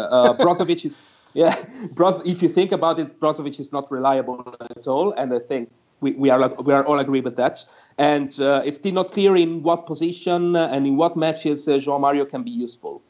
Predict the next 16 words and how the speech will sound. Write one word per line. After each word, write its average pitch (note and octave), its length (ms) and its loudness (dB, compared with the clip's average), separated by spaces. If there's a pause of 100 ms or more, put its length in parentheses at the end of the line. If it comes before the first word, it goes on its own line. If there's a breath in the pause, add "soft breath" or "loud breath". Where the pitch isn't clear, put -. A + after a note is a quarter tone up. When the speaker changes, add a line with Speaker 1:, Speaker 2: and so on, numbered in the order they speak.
(120)
Speaker 1:
Uh, A2+ 440 2
or C3+ 280 2 (140)
in D3 120 4
my, D#3+ 160 2
in, C#3 220 -6 (200)
for, C#3+ 200 -4 (120)
for D#3 100 0
my, E3+ 300 0
from D#3 120 -8
my G#3 100 0
perspective, G#3 640 -4
is C#3 160 -10
not, D#3 300 -6
is C3+ 160 -8
not D#3 320 -8
clear, D#3 360 2